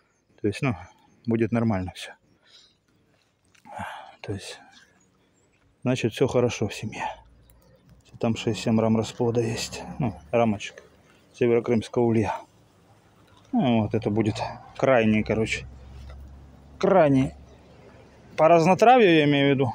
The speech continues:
именно и все. Вот мы щас добираем, откачиваем разнотравие и, короче, э, ну, все, по разнотравью сезон две тысячи двадцать четыре закончен будет.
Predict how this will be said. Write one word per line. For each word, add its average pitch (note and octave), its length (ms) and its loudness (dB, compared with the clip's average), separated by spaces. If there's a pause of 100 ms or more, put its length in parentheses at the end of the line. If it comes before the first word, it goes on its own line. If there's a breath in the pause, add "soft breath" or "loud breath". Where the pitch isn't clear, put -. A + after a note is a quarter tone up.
именно C3+ 360 2
и D#3 40 0
все. A#2 340 0
Вот B2 140 -6
мы C3 160 -6
щас - 240 -4 (640)
добираем, E3+ 680 6
откачиваем D3 640 2
разнотравие C#3 880 4
и, - 20 -4
короче, C3 500 0 (1600)
э, C3 60 -4 (960 loud breath)
ну, D#3+ 220 2
все, D3 260 0
по C3+ 140 2
разнотравью C#3+ 640 4
сезон C3+ 340 2
две B2+ 100 2
тысячи B2+ 280 0
двадцать A#2+ 240 0
четыре B2+ 260 2
закончен A2+ 580 0
будет. A#2 260 -4